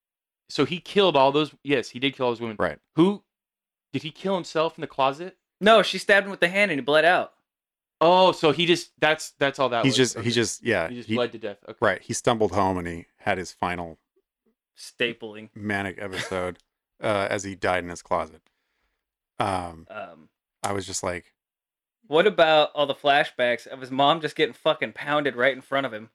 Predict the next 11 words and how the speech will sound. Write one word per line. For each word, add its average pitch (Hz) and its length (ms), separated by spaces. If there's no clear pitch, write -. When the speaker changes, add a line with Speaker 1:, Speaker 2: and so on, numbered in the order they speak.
Speaker 1:
Too 285 180
much. 143 440
Just 190 220
Speaker 3:
Jesus 226 140
Speaker 1:
unnecessary. 139 640
Speaker 3:
Christ. 156 300
Speaker 1:
Like, - 100
they 180 120
could 226 160
have 214 100
done, 156 340